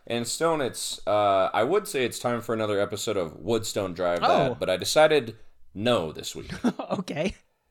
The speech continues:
Speaker 1: Because in looking into Hector, Hector's car was going to be the, um, subject of Woodstone Drive That.
Speaker 2: Okay, okay, I like that.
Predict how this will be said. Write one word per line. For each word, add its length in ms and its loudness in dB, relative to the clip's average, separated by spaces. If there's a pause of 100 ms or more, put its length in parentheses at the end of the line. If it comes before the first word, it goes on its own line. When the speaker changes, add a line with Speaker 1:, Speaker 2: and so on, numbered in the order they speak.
(280)
Speaker 1:
Because 480 0
in 220 0
looking 280 0
into 220 0
Hector, 440 0
Hector's 400 0
car 260 6
was 160 0
going 260 -2
to 140 -10
be 300 -6
the, 480 -4
um, 280 -2
subject 480 -2
of 260 -4
Woodstone 400 -4
Drive 220 -4
That. 80 6
Speaker 2:
Okay, 320 4
okay, 260 0
I 100 -2
like 200 -2
that. 240 -4